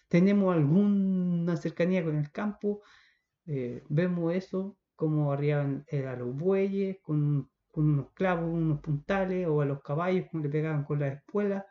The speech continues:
para que pudieran obedecer las órdenes que el amo en este caso le estaba dando, o el dueño del animal le estaba dando. Así también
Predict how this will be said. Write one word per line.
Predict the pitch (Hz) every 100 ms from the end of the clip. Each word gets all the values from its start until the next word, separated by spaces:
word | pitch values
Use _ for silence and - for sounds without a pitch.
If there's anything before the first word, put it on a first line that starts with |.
| _ _ _ _
para | 165 151
que | 135
pudieran | 156 190 165
obedecer | 143 131 127 226 247
las | 220
órdenes | 202 233 214 202 208 208 _ _ _
que | 160 160 156
el | 156 151 143 -
amo | - 190 202 190
en |
este | 185 185 165
caso | 175 -
le | 160
estaba | 147 160 151
dando, | 220 196 151
o |
el | 143
dueño | 156 202 202
del | 196
animal | 190 180 185 202 202
le | 160 156
estaba | 147 - 165
dando. | 185 220 143 - _ _ _ _ _ _ -
Así | - 226
también | 247 220 233 240